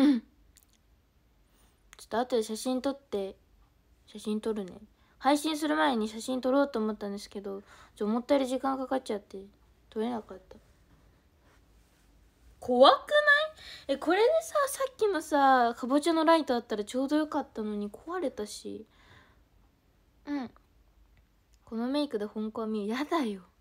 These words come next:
自分のが怖いじゃん。<laughs> これで本コア見て自分のが怖いじゃん。これな、ちょっとギフト読んじゃおう。いっぱいなんかあるから。うん。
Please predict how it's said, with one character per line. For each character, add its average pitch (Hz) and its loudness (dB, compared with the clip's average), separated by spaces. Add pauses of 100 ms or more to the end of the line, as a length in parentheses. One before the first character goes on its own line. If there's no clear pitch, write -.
(320)
自 226 -6
分 269 0
の 403 6
が 370 2
怖 233 -2
い 214 -2
じ - -14
ゃ - -20
ん。 - -20 (200)
<laughs> 349 4 (400)
こ - -10
れ 302 2
で 349 2
本 339 0
コ 339 0
ア 330 4
見 320 -6
て 233 0
自 208 -4
分 240 -4
の 349 -2
が 311 0
怖 208 -8
い 214 -2
じ - -16
ゃ - -20
ん。 - -20 (2000)
こ 220 -6
れ 214 -4
な、 214 -4
ち - -16
ょ - -20
っ - -20
と 208 -8
ギ 220 -6
フ - -14
ト 208 -8
読 196 -4
ん 190 -8
じ 185 -16
ゃ 170 -10
お 170 -12
う。 - -20 (720)
い 202 -12
っ 202 -14
ぱ 196 -8
い 196 -6
な 196 -8
ん 190 -12
か 196 -18 (160)
あ 185 -12
る 180 -16
か - -16
ら。 - -20 (1120)
う 302 -4
ん。 208 -12